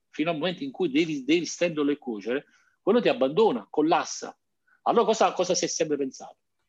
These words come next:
Mettiamo poco lievito e mettiamo tanto sale. Pensa che i pizzaioli, la, la ricetta classica si parla di tre, tre a chilo di farina, cioè tre virgola tre per cento di sale, quando normalmente io ne uso il due per cento, due e cinque massimo.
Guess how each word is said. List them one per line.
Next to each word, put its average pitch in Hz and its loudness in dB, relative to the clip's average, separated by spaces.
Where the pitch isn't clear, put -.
Mettiamo 262 0
poco 170 0
lievito 104 -6
e - -12
mettiamo 175 -2
tanto 135 -6
sale. - -16
Pensa 170 0
che 123 -2
i 120 -4
pizzaioli, 139 -2
la, 123 -2
la 123 -2
ricetta 135 -4
classica 165 -4
si - -10
parla 113 -2
di 113 -6
tre, 185 0
tre 165 -2
a - -2
chilo 208 2
di 117 -2
farina, 120 -2
cioè 143 0
tre 175 2
virgola 151 0
tre 175 0
per 127 -4
cento 165 -4
di 113 -4
sale, 131 2
quando 120 0
normalmente 156 0
io 139 2
ne 127 2
uso 131 0
il 117 -2
due 185 2
per 117 -2
cento, - -6
due 131 2
e - 2
cinque 151 0
massimo. - -8